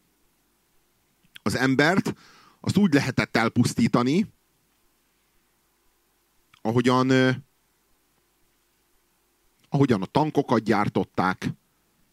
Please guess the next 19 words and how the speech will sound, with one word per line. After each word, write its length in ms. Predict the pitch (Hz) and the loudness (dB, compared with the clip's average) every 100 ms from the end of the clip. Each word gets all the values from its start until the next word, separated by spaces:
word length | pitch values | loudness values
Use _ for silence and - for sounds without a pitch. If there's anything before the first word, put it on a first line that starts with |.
| _ _ | _ _
meg 160 | 95 | -6
ahogyan 340 | 101 107 101 101 | -2 0 0 0
a, 340 | 95 98 - _ _ _ - _ _ - | 0 0 -4 _ _ _ -20 _ _ -10
ezekben 340 | 87 98 104 | -6 -4 -2
a 60 | 104 | -2
gyárakban, 520 | 123 120 120 104 107 | 0 0 -2 -2 -4
ezekben 300 | 104 98 98 | -2 -2 -2
a, 180 | 95 - _ | -4 -6 _
ezekben 460 | - 95 104 95 | -8 -4 -4 -2
a 220 | 101 98 95 _ _ _ _ _ _ _ _ _ _ _ _ _ _ _ _ _ _ _ _ - _ | -2 -2 -4 _ _ _ _ _ _ _ _ _ _ _ _ _ _ _ _ _ _ _ _ -20 _
tömegintézményekben, 1200 | - 131 117 117 110 110 104 107 101 98 85 90 | 0 0 0 -2 0 0 0 -2 -2 -2 -4 -6
ezeken 300 | 95 95 95 | -6 -6 -6
a 60 | 87 | -6
futószalagokon 1120 | - 113 107 101 95 90 90 87 92 90 95 - _ _ _ _ _ - | -4 0 0 0 0 -2 -2 -4 -2 -2 -4 -10 _ _ _ _ _ -10
a 20 | 107 | -2
modern 520 | 127 120 120 104 110 | 0 2 0 -2 -6
élet 500 | 110 110 107 104 - - | -2 0 0 -2 -4 -2
valamennyi 460 | 113 98 92 92 | -2 0 -2 -4
kelléke 760 | 90 - 87 95 95 - 101 | -4 -4 -2 -2 -2 -2 -4